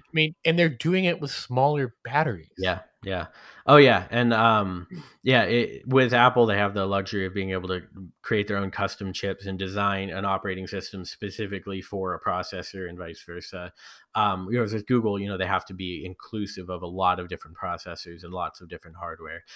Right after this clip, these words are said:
Speaker 2: so it's understandable why there's, you know, eh, that advantage goes to Apple, but, yeah, with, with Google, th-, they don't have a lot of an excuse for the compromises they make on hardware.
Speaker 1: No.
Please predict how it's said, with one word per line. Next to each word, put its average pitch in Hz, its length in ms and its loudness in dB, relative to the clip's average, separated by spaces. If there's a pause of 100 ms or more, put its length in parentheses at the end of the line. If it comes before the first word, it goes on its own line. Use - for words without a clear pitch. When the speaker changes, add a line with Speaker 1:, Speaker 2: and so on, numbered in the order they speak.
Speaker 2:
so 196 120 0
it's 180 120 4
understandable 117 640 0
why 92 220 0
there's, 90 400 -6
you 95 80 -14
know, 85 260 -8 (400)
eh, - 40 -8 (240)
that 98 200 -2
advantage 92 540 -6
goes 87 220 -10
to 76 120 -8
Apple, 85 420 -6 (220)
but, 135 100 4
yeah, 151 120 8
with, 127 280 4
with 120 240 -4
Google, 143 380 2
th-, 107 160 -6
they 120 120 0
don't 135 300 -2
have 139 320 0
a 120 60 2
lot 101 260 0
of 107 100 -6
an 98 100 -6
excuse 110 680 -6
for 110 140 -4
the 95 160 -4
compromises 92 760 -4
they 90 140 -8
make 90 260 -6
on 82 80 -18
hardware. - 500 -14 (640)
Speaker 1:
No. 110 60 6